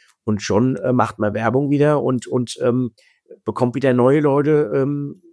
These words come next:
zu dem Projekt dazu. Vielleicht ist auch mal einer irgendwo im Hintergrund, der sagt, „Ja,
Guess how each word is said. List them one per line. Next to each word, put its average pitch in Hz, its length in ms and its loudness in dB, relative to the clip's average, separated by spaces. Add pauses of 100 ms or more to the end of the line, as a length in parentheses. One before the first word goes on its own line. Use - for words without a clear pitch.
(160)
zu 151 140 -2
dem 143 160 2
Projekt 131 360 0
dazu. 139 540 2 (540)
Vielleicht 127 520 -2
ist 131 200 -6
auch 113 120 -6
mal 123 180 0
einer 135 360 0
irgendwo 139 340 0
im 120 60 -2
Hintergrund, 131 540 0
der 117 120 0
sagt, - 480 -2
„Ja, 123 260 2